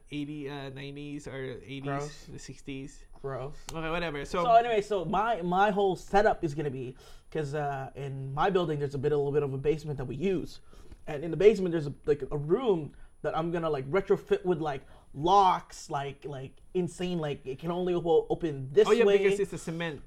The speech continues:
Speaker 2: Yeah,
Speaker 1: right?
Speaker 2: it's a cement wall, so
Speaker 1: Yeah.
Speaker 2: it's, like, really, like, foundational wall right there,
Speaker 1: That's
Speaker 2: right?
Speaker 1: right.
Speaker 2: And then so, um, it would have its own circulation system. I would buy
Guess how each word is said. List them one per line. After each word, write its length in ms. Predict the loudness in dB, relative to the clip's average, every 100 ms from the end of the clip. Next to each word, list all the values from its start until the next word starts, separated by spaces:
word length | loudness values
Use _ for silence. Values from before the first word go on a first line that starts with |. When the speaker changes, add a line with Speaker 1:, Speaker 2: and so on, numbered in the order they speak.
| 4
Speaker 2:
Yeah, 160 | 8 8
Speaker 1:
right? 40 | 6
Speaker 2:
it's 60 | 2
a 20 |
cement 300 | 0 0 0
wall, 400 | 2 6 6 6
so 140 | 2 2
Speaker 1:
Yeah. 60 | 2
Speaker 2:
it's, 120 | 0
like, 160 | -6 -8 -4
really, 300 | 2 2 2
like, 180 | -2 -4
foundational 680 | 2 2 6 4 4 0 -2
wall 260 | 0 0 0
right 160 | -2 -4
there, 220 | -4 -6
Speaker 1:
That's 160 | -6 -4
Speaker 2:
right? 100 | -4
Speaker 1:
right. 160 | -6 -14 -20 -20 -12
Speaker 2:
And 140 | -8 -6
then 140 | -6
so, 340 | -6 -4 -2 -2
um, 280 | -4 -6 -6
it 60 |
would 120 | -6 0
have 180 | -2
its 140 | -2 -6
own 120 | -6
circulation 600 | -8 -10 0 0 0 -4
system. 640 | -6 -6 -4 -4 -2 -4 -10 -20 -20 -14 0
I 80 |
would 180 | 4 6
buy 260 | 6 0